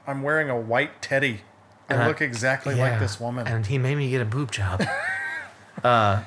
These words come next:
Speaker 2: no, Isabella was, th-, this hallucination that Tony's having of this foreign exchange student, uh, she was my ideal woman.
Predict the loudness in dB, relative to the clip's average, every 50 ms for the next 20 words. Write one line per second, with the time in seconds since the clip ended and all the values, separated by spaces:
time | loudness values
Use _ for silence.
0 | -4 -2 0 2 4 4 4 2 2 0 0 0 0 2 2 4 4 2 2 0
1 | -4 -6 -10 -12 -18 -18 -20 -8 0 0 0 0 2 0 2 2 2 0 -4 -6
2 | -10 -8 -4 0 2 2 2 2 2 0 0 0 2 0 0 -2 -2 -2 -2 -2
3 | 0 0 0 0 -2 0 0 2 2 4 2 2 2 2 0 0 -2 -4 -4 -2
4 | 0 0 0 0 -2 -2 -2 0 0 0 0 0 -4 -4 -4 -4 -4 -6 -6 -10
5 | -14 -20 -20 -20 -20 -20 -20 -20 -20 -20 -12 -4 -2 0 2 2 0 0 -2 -6
6 | -8 -12 -14 -20 -20 -20 -20 -20 -20 -20 -20 -20 -20 -20 _ _ -20 -12 -4 -2
7 | -2 0 0 -2 -2 -4 -4 -6 -6 -4 -2 0 0 2 2 2 0 0 -2 -2
8 | -4 -4 -4 -6 -6 -6